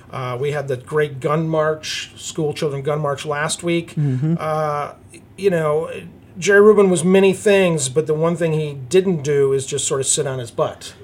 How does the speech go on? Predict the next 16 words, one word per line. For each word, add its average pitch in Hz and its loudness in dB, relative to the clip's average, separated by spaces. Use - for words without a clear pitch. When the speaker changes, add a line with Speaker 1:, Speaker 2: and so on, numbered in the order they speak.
Speaker 2:
And 208 8
he 226 6
did, 247 0
he 202 4
did 220 4
eventually 170 0
also, 143 -2
uh, 127 -4
promote 147 2
working, 156 0
uh, 135 -2
in 143 0
electoral 135 -2
politics 139 -4
where 104 -4
possible, 92 -8